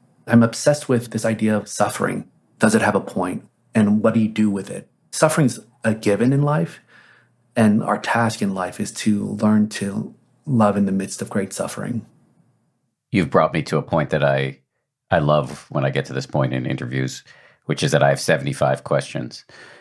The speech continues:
Speaker 2: And I'm trying to line the planes up on the runway.
Speaker 1: Nice.
Speaker 2: So just note to listeners, I know he said a lot of interesting stuff there, and I promise you I'm gonna,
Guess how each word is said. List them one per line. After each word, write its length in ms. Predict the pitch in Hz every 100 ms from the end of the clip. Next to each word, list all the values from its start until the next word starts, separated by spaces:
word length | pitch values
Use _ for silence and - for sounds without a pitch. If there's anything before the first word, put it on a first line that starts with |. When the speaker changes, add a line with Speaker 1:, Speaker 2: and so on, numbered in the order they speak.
| _ -
Speaker 2:
And 100 | -
I'm 60 |
trying 180 | - 104
to 80 | 82
line 320 | 78 80 85
the 60 | 76
planes 360 | - 82 76
up 160 | 78 71
on 120 | 76
the 80 | 71
runway. 540 | 76 76 71 69 69 -
Speaker 1:
Nice. 500 | 120 - - - - - _ -
Speaker 2:
So 480 | - 160 110 98 -
just 320 | 131 120 104
note 300 | 107 104 107 -
to 100 | 95
listeners, 800 | 95 95 98 95 92 87 - - -
I 100 | 101
know 160 | 107
he 80 | 98
said 220 | 98 104
a 40 | 92
lot 200 | 95 95
of 40 |
interesting 400 | 92 90 - 92
stuff 300 | - 104 101
there, 400 | 117 107 110 110 -
and 100 | 78
I 80 | 76
promise 460 | 73 76 80 80
you 140 | 85 78
I'm 180 | 80
gonna, 320 | 78 73 71